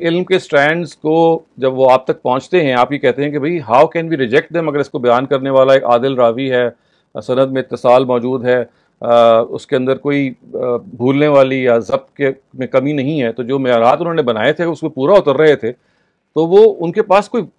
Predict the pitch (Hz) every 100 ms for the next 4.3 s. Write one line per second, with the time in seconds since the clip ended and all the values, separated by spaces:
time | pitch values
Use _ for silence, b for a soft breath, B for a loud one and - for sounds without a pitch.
0 | _ 156 196 262 254 190 165 160 151 113
1 | 104 - - - 95 151 180 185 190 185
2 | 269 233 208 196 175 165 202 - _ _
3 | _ - 131 147 233 127 127 - 202 214
4 | 196 185 190